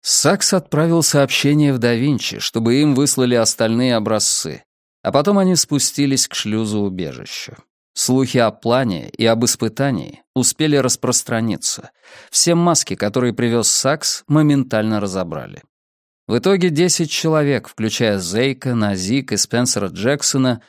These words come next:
который прибыл в Дю-Мартерей лишь час назад, выказали желание присоединиться к Саксу и Наде.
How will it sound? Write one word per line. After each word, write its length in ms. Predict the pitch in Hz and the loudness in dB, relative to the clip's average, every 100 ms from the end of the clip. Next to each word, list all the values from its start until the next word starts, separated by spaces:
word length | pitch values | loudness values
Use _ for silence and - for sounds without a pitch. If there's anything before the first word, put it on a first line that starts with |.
| _ - | _ -4
который 340 | 127 131 127 | 0 2 0
прибыл 320 | 117 127 120 | 0 0 0
в 80 | 113 | 0
Дю-Мартерей 680 | 107 120 113 104 110 113 107 | 0 2 0 0 -2 0 0
лишь 200 | 104 - | -2 -4
час 380 | - 107 - | -4 -4 -2
назад, 500 | 92 82 78 120 131 - _ - - | -6 -8 -2 -4 -4 -14 _ -20 -8
выказали 520 | 117 147 208 170 175 | 0 2 2 2 2
желание 460 | 160 151 156 160 156 | 2 2 4 4 2
присоединиться 880 | 147 147 - 151 139 139 120 - - | 0 -2 0 0 2 0 0 -4 -4
к 60 | |
Саксу 480 | - - 110 - - | -4 -2 -2 -2 -4
и 80 | 101 | -4
Наде. 440 | 92 80 69 50 | -4 -6 -10 -16